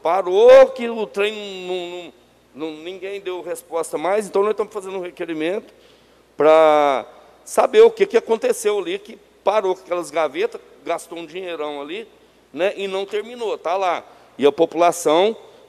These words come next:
precisando. <clears throat> Porque como a, no cemitério existe uma lei que não pode transferir os túmulos, é muito complicado, porque faz muitos anos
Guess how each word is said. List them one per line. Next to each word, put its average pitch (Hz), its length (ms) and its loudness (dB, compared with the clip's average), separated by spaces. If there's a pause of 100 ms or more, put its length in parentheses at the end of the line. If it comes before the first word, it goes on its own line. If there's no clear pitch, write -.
precisando. 165 720 -2 (100)
<clears throat> - 640 -18
Porque 156 80 -6
como 233 340 -2
a, 143 560 -4 (380)
no 151 140 -4
cemitério 160 640 -2
existe 147 320 -14
uma 147 140 -6
lei 143 180 -6
que 131 140 -18
não 180 180 2
pode 170 320 4
transferir 147 580 -4
os 156 140 -4
túmulos, 165 520 -2 (580)
é 247 120 -6
muito 196 260 -4
complicado, 220 600 -2
porque 147 200 -8
faz 165 400 0
muitos 156 560 -6
anos 196 340 -4